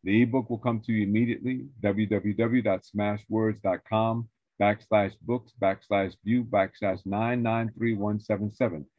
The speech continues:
And if you use the coupon that you find there, it's a fifty percent discount. The book is not twenty dollars if you get the ebook, it's ten dollars. So support the ministry, Matters of Faith. Buy the book.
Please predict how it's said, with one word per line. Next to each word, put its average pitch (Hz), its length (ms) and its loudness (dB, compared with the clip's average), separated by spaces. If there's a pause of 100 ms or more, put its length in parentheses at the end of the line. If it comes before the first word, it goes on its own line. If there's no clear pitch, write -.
(200)
And 101 100 2
if 107 140 2
you 104 80 0
use 120 240 4
the 113 80 -6
coupon 120 600 -2
that 90 160 -8
you 92 160 -8
find 80 320 -4
there, 82 300 -8 (460)
it's 110 160 -6
a 101 60 -4
fifty 117 340 -4
percent 104 420 -6
discount. 90 440 -6
The 90 60 -12
book 104 240 -4
is 92 120 -6
not 92 240 -2
twenty 90 260 -8
dollars 87 400 -4
if - 120 -18
you - 80 -14
get 87 180 -6
the - 160 -8
ebook, 92 280 -6
it's - 220 -14
ten 123 160 -4
dollars. 53 300 -10 (640)
So 95 280 2
support 135 460 2
the 156 80 -2
ministry, 160 540 -2 (100)
Matters 104 320 0
of 113 160 -12
Faith. 113 220 -2 (800)
Buy 123 200 8
the 127 80 4
book. 139 340 0